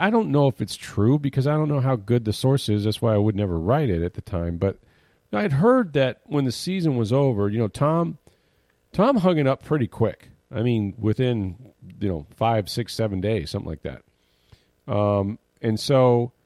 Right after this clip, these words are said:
what I heard was it would be about three weeks and that Gronk was gonna announce he was retired. What, why the three weeks, I'm not exactly sure. I think it would have taken them,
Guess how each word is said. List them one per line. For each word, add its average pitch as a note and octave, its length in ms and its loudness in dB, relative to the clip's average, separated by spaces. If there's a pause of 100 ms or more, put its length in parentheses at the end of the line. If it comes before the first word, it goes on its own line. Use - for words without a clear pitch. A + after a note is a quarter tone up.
(800)
what C#3 180 2
I C3+ 140 4
heard G#3 280 2
was B2 240 4
it C#3+ 80 0
would B2 140 -2
be D3 120 0
about A#2 300 0
three D#3+ 400 0
weeks B2 600 -2 (300)
and A2 140 -2
that A2 160 -2
Gronk A#2 340 2
was G2 120 0
gonna G#2+ 200 -2
announce G#2 340 -4
he G#2+ 80 -4
was G#2 300 -4
retired. - 500 -8 (1300)
What, B2 220 -2
why C#3 260 6
the D3+ 100 4
three D3+ 200 0
weeks, C#3+ 240 0
I'm A#2 120 2
not A#2 160 2
exactly G2+ 340 -2
sure. F2+ 260 -2
I F#2 60 -2
think C3 160 -2
it B2+ 40 -2
would B2+ 140 2
have A2 80 -2
taken A#2 380 -2
them, A2 420 -2